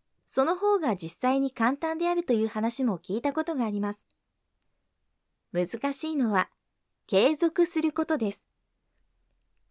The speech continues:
つまり、毎年きちんと一千万円儲ける方が難しいということです。この事例の心理は、商売は誠実でないと長続きがしないという意味です。人を騙すような詐欺まがいのことをすれば、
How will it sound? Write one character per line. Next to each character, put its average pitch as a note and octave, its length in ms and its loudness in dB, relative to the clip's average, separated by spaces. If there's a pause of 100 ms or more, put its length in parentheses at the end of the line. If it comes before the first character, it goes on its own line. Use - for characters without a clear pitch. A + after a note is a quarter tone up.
つ - 140 -6
ま F4+ 180 2
り、 A3 260 0
毎 G3+ 220 0
年 D4+ 300 -2
き - 140 -12
ち F4+ 200 -6
ん G4 80 -4
と C#4 120 0
一 G3+ 100 -2
千 D4 320 -2
万 E4 220 -2
円 B3 140 0
儲 G3+ 200 0
け C4+ 140 0
る C4 100 0
方 A#3 160 0
が F#3 140 -4
難 D#3+ 400 -6
し - 100 -6
い G4 120 -2
と C#4 100 -2
い A3 80 2
う G#3 40 -2
こ G#3+ 120 -4
と G#3 100 -2
で F#3+ 140 -2
す。 - 140 -16 (1200)
こ B3+ 120 2
の F4 160 2
事 F4 120 -2
例 F4+ 160 2
の F4+ 100 0
心 F4+ 260 -4
理 C4 120 2
は、 G3 220 -4 (380)
商 C4+ 380 8
売 A3+ 220 2
は E3+ 100 -6
誠 G3 320 0
実 B3+ 240 -8
で C4 140 2
な C4+ 140 0
い C4 80 -2
と - 260 -2 (240)
長 E3+ 260 0
続 E4+ 260 -4
き C4+ 140 -4
が G3 100 -4
し F3 220 -8
な G#3+ 160 0
い - 100 -8 (220)
と D4 80 0
い D#4 140 -2
う - 20 -2
意 E4 120 -4
味 D4+ 100 0
で A3 140 0
す。 - 120 -10 (960)
人 - 320 4
を D4 80 6
騙 C#4+ 300 2
す D4 160 -4
よ C#4 120 2
う A#3 60 2
な F#3 120 -2
詐 F3 220 -4
欺 B3+ 120 0
ま D4+ 140 2
が E4+ 120 0
い D#4 80 0
の B3+ 100 0
こ G3+ 140 -4
と G3 140 -4
を F#3 40 -4
す - 160 -8
れ G#3+ 120 0
ば、 F#3 240 -2